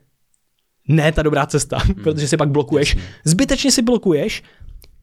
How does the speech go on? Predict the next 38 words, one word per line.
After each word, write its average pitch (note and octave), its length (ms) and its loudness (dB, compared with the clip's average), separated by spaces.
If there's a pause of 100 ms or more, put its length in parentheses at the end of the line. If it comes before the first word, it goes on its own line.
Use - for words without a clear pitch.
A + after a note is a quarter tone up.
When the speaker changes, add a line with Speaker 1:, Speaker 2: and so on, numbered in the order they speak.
Speaker 1:
šířku - 540 0
tvý A#3+ 180 2
zkušenosti. A#3 760 0 (380)
A - 60 -4
čím G3 200 2
širší G#3 320 -4
ta G3 100 -2
zkušenost - 540 0
je, C3 260 0 (580)
tak C#3+ 120 -2 (100)
tím D#3 260 2
si - 120 2
myslím, C#3 300 2
že C3 120 0
to C#3+ 100 -2
bude C#3+ 180 -2
pro B2+ 180 -4
tebe B2+ 240 -2
vlastně A2+ 380 -2
Speaker 2:
Hmm. A2 80 -8 (300)
Speaker 1:
benefitující B2+ 840 -2 (100)
víc. A#2 320 -4 (240)
Speaker 2:
He, G#2+ 140 -6
to G#2 120 -8
se - 120 -4
mi C3 80 -4
líbí F#2+ 380 -8
a F#2 60 -4
vlastně G#2 800 -8
mi G2 100 -10
tady G#2 120 -10
napadá G2+ 1040 -6
jako G#2+ 280 -8
hodně G2+ 300 -8
cest, - 200 -10
kterýma G2+ 240 -8
se - 140 -10
vydat. G2 240 -8